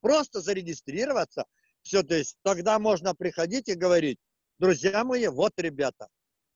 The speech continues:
триста, четыреста или пять миллионов зарегистрировалось на такой съезд. Люди жаждут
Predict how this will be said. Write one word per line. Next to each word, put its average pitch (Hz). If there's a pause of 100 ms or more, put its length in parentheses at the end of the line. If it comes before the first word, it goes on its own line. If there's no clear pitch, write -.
(180)
триста, 233
четыреста 226
или 175
пять 214
миллионов 180
зарегистрировалось 175
на 160
такой 143
съезд. 147 (340)
Люди 185
жаждут 226